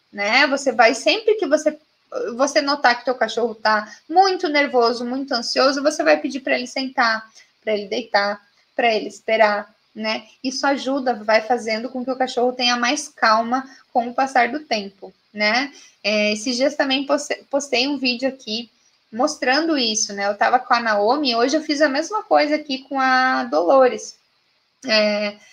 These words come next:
eu saio de casa, mas antes de sair de casa, ela tem que sentar, ela tem que esperar um pouco. Eu vou, ela sentou e esperou um pouco, ok, agora a gente sai porta fora.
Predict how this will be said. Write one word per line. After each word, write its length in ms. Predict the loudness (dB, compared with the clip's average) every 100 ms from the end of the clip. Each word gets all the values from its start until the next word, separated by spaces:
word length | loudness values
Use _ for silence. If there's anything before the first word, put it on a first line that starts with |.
| -20 _ _
eu 260 | 0 2 2
saio 520 | -2 4 6 6 4
de 100 | 0
casa, 680 | 0 4 6 4 2 -6 -6 -16 _
mas 240 | 0 2
antes 380 | 4 2 0 -4
de 100 | -6
sair 280 | -2 0 0
de 120 | -4
casa, 580 | -4 0 0 0 -4 -10 -14 _ -4
ela 220 | 0 0
tem 180 | 0 -6
que 60 |
sentar, 640 | -6 -6 -2 2 4 4 2
ela 180 | 2 -2
tem 160 | -4
que 80 | -12
esperar 320 | -8 -2 -2
um 140 | -2 -2
pouco. 500 | 0 0 -2 -12 -16 _ -20 _ -2
Eu 180 | 0 0
vou, 180 | 0 0 -2 -12 _ _ _
ela 240 | 6 8 8
sentou 500 | 4 -2 2 6 6
e 60 |
esperou 360 | 4 0 0 0
um 120 | 2
pouco, 400 | 6 6 6 2
ok, 460 | 2 2 4 2 2
agora 240 | 4 4
a 40 |
gente 240 | 2 -2 -4
sai 320 | 4 6 6
porta 360 | 6 4 4 2
fora. 500 | 4 4 4 2